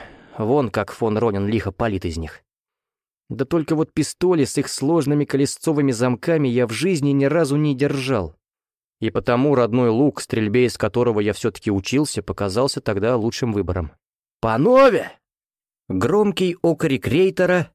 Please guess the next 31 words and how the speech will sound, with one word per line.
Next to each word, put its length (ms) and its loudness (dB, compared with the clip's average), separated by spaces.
оборвал 520 2
мои 200 2
мысли, 420 0
заставив 680 0
остро 400 0
пожалеть, 760 0
что 240 -4
я 140 2
не 120 2
могу 280 0
видеть, 340 0
что 200 -2
сейчас 440 -2
происходит 760 -2
у 100 -2
телег. 480 -2
Заодно 500 2
не 140 2
кстати 380 0
вспомнилось 840 0
о 80 -2
калантарях 760 0
и 160 -2
мисюрках, 760 -2
оставленных 680 -2
в 40 -14
седельных 520 -2
сумках 500 -4
наших 300 -4
заводных 420 -2
кобыл. 380 -4